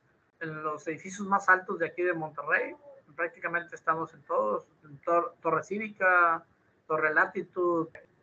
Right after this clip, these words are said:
Torre Top, eh, que son, es de la, de las torres más, más altas, y en muchos hoteles de aquí también de la, de la, de la ciudad. Entonces,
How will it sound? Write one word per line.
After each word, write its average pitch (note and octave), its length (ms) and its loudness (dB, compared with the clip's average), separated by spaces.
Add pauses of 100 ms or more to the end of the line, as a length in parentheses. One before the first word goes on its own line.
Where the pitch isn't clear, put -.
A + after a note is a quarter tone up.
(140)
Torre D#3+ 300 4
Top, A3 380 4 (300)
eh, D3+ 520 -4 (920)
que D#3+ 100 -2
son, E3 200 0
es E3+ 160 4
de F3 60 4
la, D#3 220 4
de D3+ 140 -2
las C#3+ 140 -6
torres E3+ 200 -2
más, E3 280 -4
más D3 220 -6
altas, F3+ 500 2 (580)
y F3+ 420 2
en E3 140 0
muchos G3 340 0
hoteles F3+ 340 0
de F3 60 2
aquí - 180 -6
también E3+ 220 -4
de E3 80 -2
la, D3+ 120 0
de D3+ 120 -6
la, D3+ 260 -4
de D#3 80 -10
la D3+ 80 -12
ciudad. F#3+ 360 2 (580)
Entonces, G#3 640 6